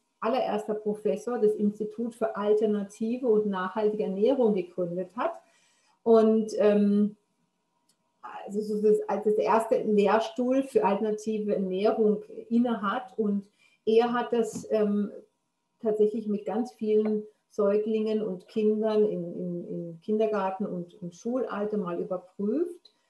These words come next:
Und bis auf B zwölf, sagte er, kann man durchaus, wenn man das sehr, sehr gut kombiniert und die, ähm, die, ähm, Eltern auch sehr gut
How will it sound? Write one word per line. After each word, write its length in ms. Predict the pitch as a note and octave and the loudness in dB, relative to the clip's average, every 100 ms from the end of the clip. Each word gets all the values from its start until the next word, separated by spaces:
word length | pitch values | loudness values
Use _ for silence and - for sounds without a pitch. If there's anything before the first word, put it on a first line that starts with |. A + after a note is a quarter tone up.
| _ _ - | _ _ -8
Und 140 | G#3 | 0
bis 200 | C4+ C#4+ | 2 4
auf 160 | C4+ C4+ | 2 2
B 140 | A3+ | -2
zwölf, 460 | G#3+ - G3 G#3 G#3+ | -2 -2 4 6 6
sagte 380 | G#3 F#3 - - | 4 -2 -2 -4
er, 160 | F3+ | -4
kann 220 | F3+ G#3 G#3 | -4 -4 -2
man 160 | G#3+ | -2
durchaus, 440 | G3 - F#3 A3+ G#3+ | -2 -4 -2 0 0
wenn 80 | |
man 100 | G3 | -2
das 140 | F3+ - | -4 -4
sehr, 160 | G#3 | -2
sehr 100 | G3 | -2
gut 200 | F3+ F3+ | -4 -8
kombiniert 640 | - F3+ F3+ F3+ G3+ A3+ G3 | -8 -8 -4 -2 2 2 0
und 180 | F3 | -4
die, 200 | F3+ E3+ | -6 -4
ähm, 320 | E3+ E3 E3+ E3+ - _ _ _ _ _ - - | -4 -4 -10 -14 -20 _ _ _ _ _ -20 -16
die, 240 | F#3 F3 F3+ | -10 -6 -4
ähm, 440 | F3 E3+ E3+ E3 - _ _ _ _ - | -6 -8 -12 -14 -18 _ _ _ _ 2
Eltern 260 | A3 G#3+ | 6 6
auch 120 | G#3 G3+ | 4 2
sehr 160 | G#3 | 2
gut 220 | G#3+ G#3 | 2 -2